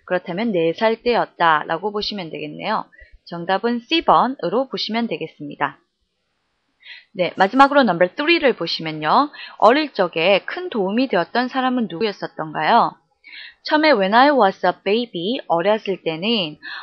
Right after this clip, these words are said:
I couldn't do anything on my own. 제 스스로 할 수 없었죠.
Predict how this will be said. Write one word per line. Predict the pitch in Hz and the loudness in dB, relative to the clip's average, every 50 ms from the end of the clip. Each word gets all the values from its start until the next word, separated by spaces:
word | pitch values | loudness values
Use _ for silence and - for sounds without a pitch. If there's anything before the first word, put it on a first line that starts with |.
| - - | -6 0
I | - 180 196 208 220 220 226 | 4 4 4 4 2 0 -4
couldn't | - - 214 233 262 285 294 - - - | -6 -4 -2 0 0 0 0 -2 -4 -4
do | 220 208 - - | -4 -4 -2 0
anything | 226 262 285 285 254 196 - 185 175 170 | 0 0 0 0 -2 -4 -6 -8 -8 -6
on | 170 170 | -4 -2
my | 170 175 185 196 202 - - | 0 0 0 -2 -4 -6 -8
own. | 180 175 160 156 151 151 - | -8 -8 -8 -8 -10 -12 -8
제 | - 208 208 | -4 -4 -4
스스로 | 208 - 277 262 - 285 262 233 226 | -2 -4 -8 -8 -4 -4 -4 -2 -2
할 | 240 226 | -4 -6
수 | 208 - - | -6 -4 -6
없었죠. | - - - - 180 - _ - 156 151 | -6 -6 -8 -10 -10 -10 _ -14 -14 -14